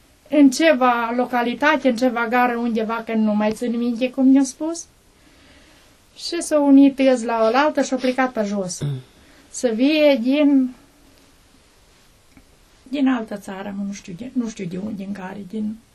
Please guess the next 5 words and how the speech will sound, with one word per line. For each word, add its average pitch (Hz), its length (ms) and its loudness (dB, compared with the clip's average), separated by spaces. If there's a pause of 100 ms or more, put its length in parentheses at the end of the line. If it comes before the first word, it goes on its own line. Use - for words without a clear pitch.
(260)
Austria 196 720 -4
sau 185 320 -12 (320)
nu 202 80 -6
știu, 196 220 -16
până, 208 200 -8